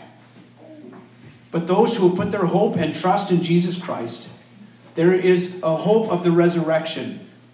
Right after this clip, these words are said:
a hope of the reality of the resurrection from the dead, a new body waiting for us, where we will then be with Jesus for all eternity. And so this day, this Easter day,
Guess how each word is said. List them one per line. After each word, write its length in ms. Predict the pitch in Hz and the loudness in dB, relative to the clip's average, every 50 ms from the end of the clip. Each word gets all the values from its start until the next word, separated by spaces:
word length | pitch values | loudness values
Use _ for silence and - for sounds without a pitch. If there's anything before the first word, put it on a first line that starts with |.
| - - - - 151 | -20 -20 -12 -8 -6
a 60 | 156 | -2
hope 260 | - 185 208 - - | 0 0 0 0 0
of 160 | 156 175 175 | -2 -2 -2
the 80 | 170 165 | -2 -2
reality 640 | 151 160 156 - 180 202 220 226 220 180 170 160 160 | -2 -4 0 2 2 4 4 4 4 2 2 0 -2
of 100 | 156 156 | -2 -4
the 80 | 156 | -4
resurrection 920 | 143 147 165 180 175 170 170 160 156 147 147 - - 156 139 135 135 127 - | -2 -2 0 0 2 2 2 2 0 0 -2 -4 -6 -6 -6 -6 -8 -10 -10
from 180 | - 143 139 | -10 -10 -10
the 80 | 139 123 | -10 -8
dead, 340 | - 135 127 120 123 - - - - - - - - - - - - - - - - | -8 -8 -8 -8 -10 -12 -14 -18 -20 -20 -20 -20 -20 -20 -20 -20 -20 -20 -20 -16 -14
a 60 | - | -12
new 240 | 131 135 170 175 175 | 0 2 2 4 4
body 360 | 175 185 185 185 180 170 160 | 4 2 2 4 4 4 2
waiting 380 | 147 156 165 170 165 165 165 | 2 2 2 2 2 0 -2
for 180 | - - 185 170 | -4 -6 -4 -4
us, 460 | 139 123 123 - - - - - - - - - - - - - - - - - - - - | -4 -4 -6 -8 -10 -10 -12 -14 -18 -20 -20 -20 -20 -20 -20 -20 -20 -20 -20 -20 -20 -14 -10
where 100 | 143 139 | -8 -4
we 160 | 139 160 170 | 0 4 6
will 160 | 175 165 151 - | 6 6 4 2
then 320 | 170 170 170 156 143 143 | 0 0 0 0 -2 -2
be 120 | 143 143 | -4 -4
with 180 | 139 143 - - | -4 -4 -4 -6
Jesus 340 | - 165 156 - 123 117 - | -6 -8 -6 -6 -8 -8 -10
for 160 | - - 147 | -8 -8 -8
all 120 | 143 135 | -6 -6
eternity. 600 | 131 123 123 - 156 143 127 123 123 110 - - - - - - _ _ _ _ _ _ _ _ _ - - _ _ _ _ _ _ _ - - - _ _ _ - _ - - - - - - - - - - - _ _ _ - - - _ _ _ _ _ _ | -6 -6 -6 -8 -8 -8 -8 -8 -10 -10 -12 -16 -18 -20 -20 -20 _ _ _ _ _ _ _ _ _ -20 -20 _ _ _ _ _ _ _ -20 -20 -20 _ _ _ -20 _ -20 -20 -20 -20 -20 -20 -20 -20 -20 -20 -20 _ _ _ -20 -20 -20 _ _ _ _ _ _
And 100 | - - | -10 -6
so 200 | - 190 185 180 | -4 -2 -2 0
this 180 | 202 208 - - | 0 0 -2 -2
day, 460 | - 131 131 156 165 165 - - - | -2 -2 -2 -2 -2 -2 -4 -8 -10
this 220 | - 151 147 - 170 | -8 -8 -8 -6 -4
Easter 280 | 170 165 - - 120 | -4 -4 -4 -6 -10
day, 340 | 117 123 127 135 139 139 135 | -12 -12 -14 -14 -14 -14 -16